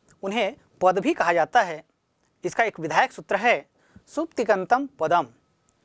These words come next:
सुप प्रत्यय उन प्रत्ययों को कहा जाता है जो शब्दों के साथ प्रयुक्त होते हैं और धातुओं के साथ प्रयुक्त होने वाले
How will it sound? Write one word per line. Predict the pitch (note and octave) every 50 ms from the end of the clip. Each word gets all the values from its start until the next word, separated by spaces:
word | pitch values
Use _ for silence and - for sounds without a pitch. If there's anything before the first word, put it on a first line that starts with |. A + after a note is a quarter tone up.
| _ _ _ _ _ _ -
सुप | - C#4+ C#4+
प्रत्यय | - - A#3 - - C4 C4
उन | C4 B3+ C4 D#4
प्रत्ययों | - C4+ G#3+ - - A3+ A3 A3
को | - A#3+
कहा | - F#3+ E3+ G3+
जाता | A3+ G#3+ G#3 - C#4 B3+
है | A#3 B3+ B3+
जो | A3+ A#3+
शब्दों | - - A3+ F#3+ F#3 A3+ A3+
के | - B3+
साथ | A#3 - C#4 D#4+
प्रयुक्त | - - A3 D#3+ - -
होते | D3 C3+ D3 - - D#3+
हैं | C#3 - A#2+ - _ _ _ _ _ _ _ _ _ _ _ _ _ _ _ _ -
और | F#3 F3+ F#3 A#3 E4 - - - - _ -
धातुओं | D3+ D#3 F3+ G3 - C4 C#4
के | C4+ - C4
साथ | - - A#3+ B3
प्रयुक्त | - - G#3 G3+ G3 - A3+
होने | F3+ E3+ G3 G3 G3+
वाले | F#3+ F#3 G3 A#3 A3 E3+